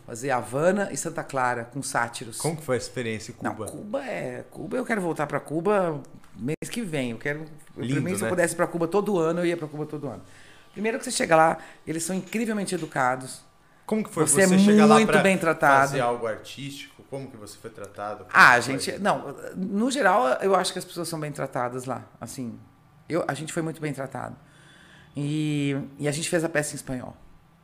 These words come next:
Speaker 1: Isso foi muito
Speaker 2: Puta
Speaker 1: legal.
Speaker 2: desafio, né?
Speaker 1: Puta desafio. A gente, porque tem uma cubana que traduziu a peça pra gente, do português, para o espanhol de Cuba. Porque, né, o espanhol, ele tem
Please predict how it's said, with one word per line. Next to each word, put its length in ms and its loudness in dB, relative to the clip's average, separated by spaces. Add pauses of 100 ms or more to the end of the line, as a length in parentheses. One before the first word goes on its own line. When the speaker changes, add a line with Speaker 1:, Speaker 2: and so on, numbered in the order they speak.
(460)
Speaker 1:
Isso 260 -4
foi 100 -2
muito 400 -4
Speaker 2:
Puta 180 -6
Speaker 1:
legal. 40 -4
Speaker 2:
desafio, 420 -4
né? 140 -10 (400)
Speaker 1:
Puta 200 -4
desafio. 320 -4
A 20 -4
gente, 160 -10
porque 400 -4 (300)
tem 140 0
uma 120 0
cubana 480 2
que 120 -6
traduziu 540 -2
a 40 2
peça 400 -2
pra 240 -6
gente, 500 -6 (960)
do 120 -8
português, 600 -4 (380)
para 240 8
o 40 2
espanhol 420 0
de 120 -2
Cuba. 520 -6 (320)
Porque, 320 -6
né, 220 0
o 60 0
espanhol, 600 -2
ele 120 -6
tem 420 -4